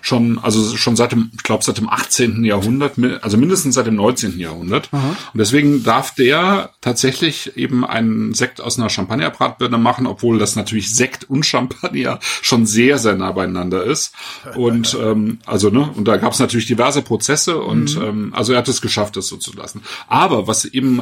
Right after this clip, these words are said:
Speaker 1: ähm, noch spannender ist eigentlich, ähm, wenn man mal bei ihm auf die Seite geht, dann findet man eben, äh, jede Menge, ähm,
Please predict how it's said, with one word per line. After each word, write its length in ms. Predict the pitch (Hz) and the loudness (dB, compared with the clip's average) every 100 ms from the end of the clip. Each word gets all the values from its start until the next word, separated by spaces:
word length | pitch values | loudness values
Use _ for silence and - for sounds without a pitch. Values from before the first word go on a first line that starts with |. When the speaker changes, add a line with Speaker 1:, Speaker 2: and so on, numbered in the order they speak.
| - | -2
Speaker 1:
ähm, 380 | 120 110 110 110 | -4 -2 -4 0
noch 160 | 143 - | 0 0
spannender 480 | - 143 147 135 113 | -2 -2 0 0 0
ist 160 | - | -2
eigentlich, 540 | - 113 127 151 147 - | -2 -2 0 -2 -2 -2
ähm, 680 | 117 113 113 117 113 113 117 | 0 2 0 -2 -6 -8 -2
wenn 100 | 117 | 2
man 140 | 113 113 | 4 4
mal 240 | 107 107 | 4 2
bei 160 | 110 107 | 2 0
ihm 140 | 113 | 0
auf 100 | 113 | 0
die 140 | 113 | 0
Seite 280 | 98 107 143 | 0 0 -2
geht, 300 | 131 147 - - - - - | 0 0 -2 -8 -16 -12 -2
dann 160 | 110 | 0
findet 360 | 107 123 170 156 | 2 2 2 2
man 240 | 131 131 | 2 2
eben, 580 | - 117 117 117 120 - - | 0 -2 0 -2 -2 -8 -8
äh, 300 | 101 101 98 | -2 -2 -2
jede 300 | - 131 160 | -2 0 2
Menge, 520 | 123 104 123 151 180 180 _ _ _ - | 0 2 2 0 -2 -8 _ _ _ -18
ähm, 920 | - 110 113 55 113 55 - 55 104 | -12 -8 -6 -6 -8 -8 -8 -10 -12